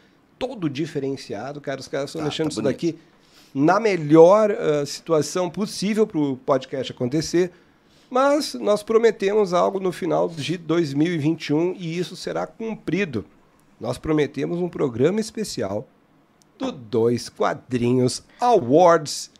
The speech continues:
Speaker 1: E agora Vinícius vai dizer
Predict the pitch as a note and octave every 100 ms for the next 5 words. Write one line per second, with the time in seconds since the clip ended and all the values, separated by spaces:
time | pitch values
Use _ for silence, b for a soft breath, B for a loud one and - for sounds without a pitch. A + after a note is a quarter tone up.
0 | _ _ _ _ B3 A3 - G3 D3+ D#3+
1 | D#3+ E3 D#3+ F3 C#3+ D3+ E3+ E3 E3+ -
2 | E3+ F#3 D3+ C3+ F3